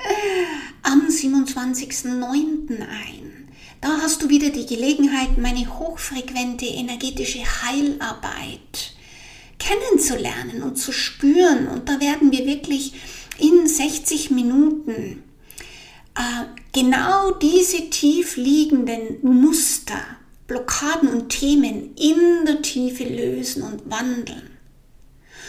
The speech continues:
Und dadurch findet eine neue, kraftvolle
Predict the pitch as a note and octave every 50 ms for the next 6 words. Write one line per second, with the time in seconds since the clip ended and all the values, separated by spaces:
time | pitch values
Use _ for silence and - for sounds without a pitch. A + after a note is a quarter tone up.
0 | - - - - - - - B3 A#3+ C4 B3+ B3+ D4+ D4+ D4+ - - D4 C#4+ C#4+
1 | D4 C#4+ C#4+ - A#3+ B3 A#3+ A#3 A#3+ A#3+ A#3+ C4 D4 D4 C#4 - G3 - B3+ B3
2 | C4 C#4+ C#4 - - - - - B3 A#3+ A#3 A3+ A3 A3 G#3+ D#3 D3